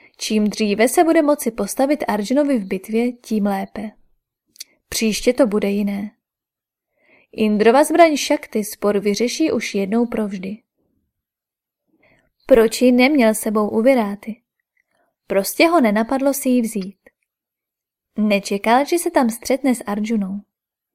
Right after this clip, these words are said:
Stejnou chybu ale již znovu neudělá a Bhishmu tak umlčí. Drona pozorně naslouchal všemu, co bylo řečeno.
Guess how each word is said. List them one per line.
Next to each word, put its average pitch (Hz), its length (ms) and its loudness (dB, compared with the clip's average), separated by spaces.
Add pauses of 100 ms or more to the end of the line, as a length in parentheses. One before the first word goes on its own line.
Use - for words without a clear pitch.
(380)
Stejnou 202 460 2
chybu 208 520 -4
ale 277 140 4
již 285 220 0
znovu 214 260 0
neudělá 214 560 -2 (420)
a 185 140 -8
Bhishmu 180 480 -4
tak 269 260 -4
umlčí. 202 540 -8 (2750)
Drona 196 560 -2
pozorně 311 460 0
naslouchal 262 560 -2
všemu, 202 480 -4
co 220 160 -10
bylo 196 220 -6
řečeno. 190 480 -10